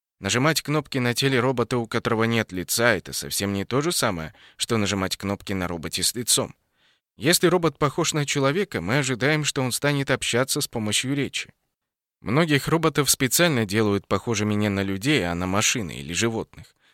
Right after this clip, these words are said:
чтобы снизить завышенные ожидания. Среди них встречаются и собаки, и птицы, и даже змеи. Если робот выглядит как животное, человек спокойно относится к тому, что он пищит или щелкает, и обращает внимание на его телесные сигналы.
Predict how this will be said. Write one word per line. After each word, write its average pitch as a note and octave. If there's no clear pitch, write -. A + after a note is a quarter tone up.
чтобы B2
снизить C3
завышенные G#2+
ожидания. G2
Среди A2
них E3+
встречаются C3+
и A#2+
собаки, A2
и F2
птицы, G2+
и -
даже F#2+
змеи. B2
Если A2+
робот B2+
выглядит A#2+
как A2+
животное, G#2+
человек B2
спокойно E3
относится G#2+
к -
тому, A#2
что -
он G2
пищит G#2+
или A#2
щелкает, -
и E3+
обращает C#3
внимание B2
на A2
его G#2
телесные F#2+
сигналы. A2